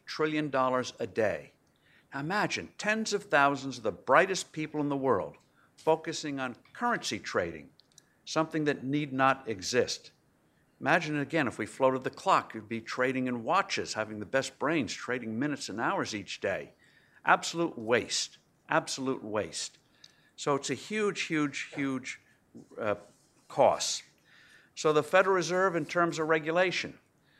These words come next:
makes it, uh, what, what they're doing in terms of trying to suffocate risk is it hurts small companies.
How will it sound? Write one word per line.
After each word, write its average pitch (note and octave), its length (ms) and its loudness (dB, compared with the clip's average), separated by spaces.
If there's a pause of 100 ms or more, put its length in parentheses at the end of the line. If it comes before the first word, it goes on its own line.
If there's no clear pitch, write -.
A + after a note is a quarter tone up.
(180)
makes C3+ 240 -2
it, C3 140 -2
uh, C3 200 4
what, C3 260 2
what C3 180 2
they're B2+ 140 2
doing A#2+ 420 2
in E2 80 -12
terms D3 300 -4
of A2+ 80 -10
trying C3+ 220 -2
to B2 60 -4
suffocate C#3+ 640 -2
risk D3+ 440 0 (600)
is A#2 120 -2
it A#2 100 0
hurts F3 320 2
small D3+ 400 2
companies. A2+ 720 -2